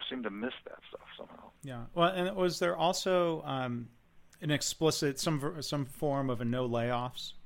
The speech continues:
Speaker 2: commitment that was made?
Speaker 1: Right. We al-, we, it's, it's hard to do Kaizen if you don't have a, you know, a no layoff promise, uh, as a result of the Kaizen. In other words, if I do a Kaizen this week and I can go from ten people down to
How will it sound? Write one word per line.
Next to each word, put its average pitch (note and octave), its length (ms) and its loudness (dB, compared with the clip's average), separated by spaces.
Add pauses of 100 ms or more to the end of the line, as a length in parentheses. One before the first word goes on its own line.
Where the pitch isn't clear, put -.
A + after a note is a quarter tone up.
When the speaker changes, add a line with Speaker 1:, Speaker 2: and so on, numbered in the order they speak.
(240)
Speaker 2:
commitment C3+ 460 -6
that C3+ 100 -6
was C3+ 160 -6
made? C#3+ 220 -10 (720)
Speaker 1:
Right. C3 220 10
We E3 160 4
al-, D3+ 160 10 (120)
we, D#3 420 0 (340)
it's, A2 160 -10
it's D3 160 -4
hard G#3 180 6
to D3+ 80 0
do B2 260 -2
Kaizen A#2 560 0
if - 140 -8
you G#2+ 60 -4
don't A#2 180 -2
have A2 220 -2
a, G2 120 2 (600)
you A2 60 -8
know, G#2 140 2
a G#2+ 40 -4
no A#2+ 240 0
layoff A2 460 6 (220)
promise, G2+ 380 0 (160)
uh, G#2 200 -4 (100)
as G#2+ 100 -6
a G#2+ 60 -10
result G#2+ 440 -4
of G#2 100 -10 (100)
the - 120 -16
Kaizen. F#2+ 460 -10
In A2+ 60 -6
other A2 180 0
words, G#2 240 -4
if - 140 -12
I A2 240 0 (880)
do A#2+ 100 -4
a G2 60 -4
Kaizen A2+ 480 0
this G#2 180 -4
week G#2 220 -6
and G2+ 100 -6
I G2+ 80 -8
can G#2 140 -14
go G#2 200 -2
from G#2 120 -16
ten A2+ 180 -4
people G#2+ 260 -8
down G#2 220 -2
to - 60 -20